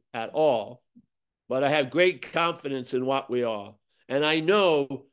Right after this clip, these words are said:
that we can overwhelm this little myopic system, and then the panoramic is gonna hear one of those notes. It's like the old spiritual sperm thing we used to use, yeah?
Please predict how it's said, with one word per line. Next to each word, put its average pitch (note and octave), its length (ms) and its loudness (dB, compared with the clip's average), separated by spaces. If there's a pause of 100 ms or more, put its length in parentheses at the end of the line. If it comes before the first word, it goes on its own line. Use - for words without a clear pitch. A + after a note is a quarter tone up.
(120)
that C3+ 180 -2
we F3 140 4
can F#3 200 2
overwhelm E3+ 640 2
this D3 240 -4
little D#3 240 0
myopic D3 680 -4
system, C3+ 640 -4 (480)
and D3 180 0
then D#3+ 200 2
the D#3 100 0
panoramic E3+ 920 0
is D3+ 180 -6
gonna D#3 260 0
hear D#3+ 240 0
one D3+ 260 0
of D3+ 120 -2
those C#3+ 240 -2
notes. C3 460 -2
It's C3 180 -12
like G#3 180 -2
the G3 140 2
old F#3+ 160 4
spiritual F3 580 0
sperm E3 540 -2
thing A#2 260 -6
we A2 140 -10
used A2 200 -12
to G#2+ 100 -12
use, G2+ 400 -16
yeah? A#2+ 200 -12